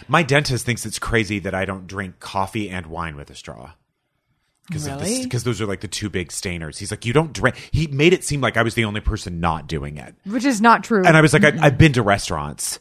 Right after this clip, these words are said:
Speaker 1: and
Speaker 2: Right.
Speaker 1: parties, and I've never <laughs> seen anyone do either of those things." But that's, yeah, he said it's, like, crazy that I don't do
Speaker 3: Is
Speaker 1: it.
Speaker 3: it true that in SoCal or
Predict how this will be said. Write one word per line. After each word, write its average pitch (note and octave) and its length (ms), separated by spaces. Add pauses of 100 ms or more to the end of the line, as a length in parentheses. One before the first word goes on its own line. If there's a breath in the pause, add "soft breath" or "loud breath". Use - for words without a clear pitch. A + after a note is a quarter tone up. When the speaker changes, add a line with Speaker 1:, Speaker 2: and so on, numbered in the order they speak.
Speaker 1:
and A3+ 120
Speaker 2:
Right. D4 180
Speaker 1:
parties, G#2 460
and D3 160
I've C3 80
never D#3+ 160
<laughs> - 100
seen G3 160
anyone D#3 380
do D#3+ 200
either A2+ 280
of F#2 80
those F#2+ 140
things." F#2 180 (240 loud breath)
But C#3 100
that's, C3 240
yeah, A2+ 160
he F#2 120
said G2+ 200
it's, F2+ 100
like, - 280
crazy F2 340
that D2+ 140
I D2+ 60
don't C#2+ 180
do E4+ 60
Speaker 3:
Is E4 140
Speaker 1:
it. A4 40
Speaker 3:
it A4 80
true F#4+ 240
that F#4+ 200
in D4 260 (160)
SoCal C4 680
or A3 320